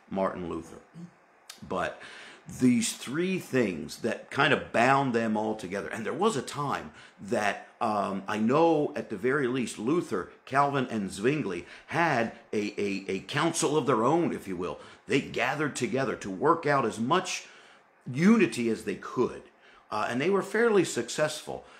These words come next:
Um, however, it, it was not a total success, and there was not total unity between those three at all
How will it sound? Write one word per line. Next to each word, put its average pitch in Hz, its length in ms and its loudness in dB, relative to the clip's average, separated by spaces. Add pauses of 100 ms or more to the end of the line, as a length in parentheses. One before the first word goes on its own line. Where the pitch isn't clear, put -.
(240)
Um, 101 340 2
however, 120 640 2 (680)
it, 110 240 -4
it 113 180 -4
was 120 160 -2
not 117 240 0
a 113 60 2
total 156 420 2
success, 98 500 -6
and 110 100 -4
there 110 100 0
was 104 120 -8
not 123 240 2
total 156 400 2
unity 110 460 0
between 104 480 -2
those 101 240 -2
three 101 420 -4
at 90 60 -2
all 87 340 -2